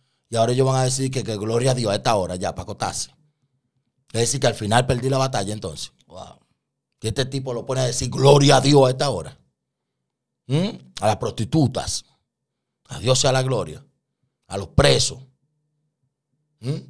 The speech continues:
Speaker 1: ¿Y el gobierno qué? ¿Mm? ¿Y la clase alta qué? No, agarramos un menor y decimos que, "Mira, estamos trabajando contra la droga". Y un menor mete una avioneta aquí llena de droga.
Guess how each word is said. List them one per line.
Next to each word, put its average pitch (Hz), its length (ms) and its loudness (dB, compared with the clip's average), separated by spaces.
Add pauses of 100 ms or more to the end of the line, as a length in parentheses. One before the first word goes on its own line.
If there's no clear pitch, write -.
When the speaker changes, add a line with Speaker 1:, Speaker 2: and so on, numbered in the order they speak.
(380)
Speaker 1:
¿Y 113 80 -4
el 117 80 -2
gobierno 135 520 4
qué? 101 400 0 (1500)
¿Mm? 180 260 -6
¿Y 107 40 -10
la 110 140 -2
clase 120 280 -2
alta 147 300 2
qué? 104 380 -2 (760)
No, 165 140 4
agarramos 143 340 4
un 156 60 0
menor 151 280 6
y - 20 10
decimos 147 360 4
que, 135 120 0
"Mira, 147 260 6
estamos 135 280 2
trabajando 135 360 4
contra 131 240 0
la 117 120 4
droga". 117 320 2
Y 117 80 2
un 190 100 6
menor 294 300 8
mete 285 240 4
una 254 120 4
avioneta 233 440 4
aquí 196 160 -2
llena 185 200 2
de 165 80 2
droga. 90 360 -6